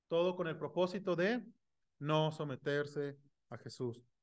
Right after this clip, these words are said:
Y es que venimos hablando acerca del orgullo y la arrogancia y decimos, bueno, pero ¿qué es el orgullo y qué es la arrogancia?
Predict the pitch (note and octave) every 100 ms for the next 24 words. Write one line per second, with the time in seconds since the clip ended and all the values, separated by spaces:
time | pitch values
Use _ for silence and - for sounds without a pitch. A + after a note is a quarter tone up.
0 | _ _ _ _ _ _ - G#3+ A3 G#3
1 | G#3 B3 B3+ A#3 A#3+ B3 B3 A#3+ A#3+ G#3+
2 | G#3+ A3+ A3+ G3+ F#3 G#3 G#3+ G#3 - -
3 | F#3 F#3 G#3+ G3 F3+ B3 A3 - - _
4 | _ - F#3+ F#3+ F3+ E3+ - - _ _
5 | - E3+ F#3 F#3+ G#3+ F#3+ E3+ F#3+ F#3 F#3+
6 | F#3 F#3 E3+ E3 E3 D#3+ - _ _ _
7 | - C3+ C3+ E3 A#3 A#3 E3